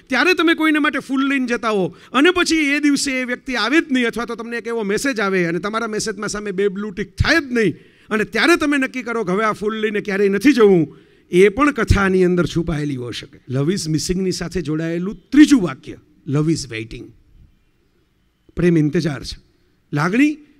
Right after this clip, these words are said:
લાગણી યાત્રા છે, એની અંદર પ્રતીક્ષા કરવાની છે. આપણે ત્યાં તમે જોજો, ભક્ત ભગવાન કરતાં હંમેશા મોટા ગણાયા, એવા જ ભક્તો મોટા ગણાયા કે જેણે પ્રતીક્ષા કરી. કોઈ નરસિંહે પ્રતીક્ષા કરી, કોઈ મીરાએ પ્રતીક્ષા કરી, કોઈ ગોપીઓએ ગોકુળની અંદર પ્રતીક્ષા કરી.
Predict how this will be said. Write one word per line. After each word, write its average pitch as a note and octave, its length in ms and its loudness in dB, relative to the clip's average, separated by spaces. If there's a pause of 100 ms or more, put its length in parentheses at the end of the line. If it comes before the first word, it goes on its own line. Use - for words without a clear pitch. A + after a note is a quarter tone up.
(240)
લાગણી D3+ 460 -6
યાત્રા C3+ 320 -8
છે, - 200 -14 (480)
એની E3 260 -4
અંદર D#3+ 300 -8
પ્રતીક્ષા - 720 -8
કરવાની G#2+ 380 -16
છે. - 160 -16 (520)
આપણે F3+ 220 0
ત્યાં C4 140 -2
તમે C4+ 140 0
જોજો, C4+ 380 -2 (400)
ભક્ત - 300 0
ભગવાન A3+ 380 2
કરતાં B3+ 260 -2
હંમેશા A#3+ 340 0
મોટા G3+ 320 0
ગણાયા, G3+ 340 -2
એવા A3 280 0
જ D4+ 100 0
ભક્તો C#4 300 2
મોટા B3+ 280 0
ગણાયા B3 240 -2
કે G#3+ 60 -10
જેણે A#3 160 -6
પ્રતીક્ષા F#3+ 460 -8
કરી. A2+ 220 -12
કોઈ F#3 160 2
નરસિંહે F#3 400 0
પ્રતીક્ષા F3+ 420 -8
કરી, B2+ 200 -12
કોઈ F#3 120 -4
મીરાએ F3+ 340 0
પ્રતીક્ષા - 460 -14
કરી, - 240 -20 (840)
કોઈ D4+ 220 6
ગોપીઓએ C#4 640 4
ગોકુળની E4+ 420 4
અંદર D#4 220 4
પ્રતીક્ષા G#3 420 -4
કરી. D3 220 -14